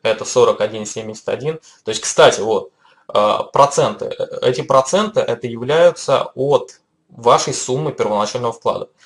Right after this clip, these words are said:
То есть, грубо говоря, вы вложили сто рублей, минимальный вход, кстати, десять долларов, вы вложили сто рублей изначально, значит, через двадцать восемь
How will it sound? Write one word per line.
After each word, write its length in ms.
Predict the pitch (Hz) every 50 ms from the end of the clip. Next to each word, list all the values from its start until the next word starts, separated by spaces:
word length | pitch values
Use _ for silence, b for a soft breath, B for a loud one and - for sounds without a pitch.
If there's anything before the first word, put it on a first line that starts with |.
| b b b b
То 80 | - 113
есть, 120 | 110 113
грубо 240 | 127 143 160 139 113
говоря, 280 | 110 110 110 107 104
вы 120 | 101 117 135
вложили 380 | 131 120 120 117 123 120 110
сто 220 | 104 - - 113 107
рублей, 340 | 107 104 110 123 147 175 156
минимальный 440 | 127 117 120 123 123 117 104 104
вход, 220 | 104 - - - -
кстати, 280 | - - - 101 -
десять 300 | 107 104 104 101 - -
долларов, 420 | 98 113 120 139 156 160 156 160 - b b b b b b
вы 140 | - 123 143
вложили 580 | 139 127 127 123 123 123 113 107 101 - - - _
сто 300 | - - - - 147 139
рублей 420 | 120 107 104 107 104 107 107 120 127
изначально, 600 | 131 143 143 147 - - 156 151 156 156 160 156 - b b b b b b b
значит, 320 | - 120 117 - 123 -
через 280 | - - 135 135 127 123
двадцать 440 | 123 127 147 143 135 - - -
восемь 460 | - 120 120 117 117 - 104 101 98